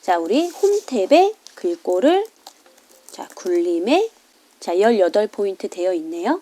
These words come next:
자, 글자 색깔은 검정색으로,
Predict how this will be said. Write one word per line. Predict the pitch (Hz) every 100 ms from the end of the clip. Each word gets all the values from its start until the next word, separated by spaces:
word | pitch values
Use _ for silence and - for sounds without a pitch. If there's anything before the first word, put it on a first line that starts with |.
| -
자, | - 175
글자 | - 196 - 214
색깔은 | 202 - - 170 277 349 349 339
검정색으로, | - 330 170 254 311 302 208 180 175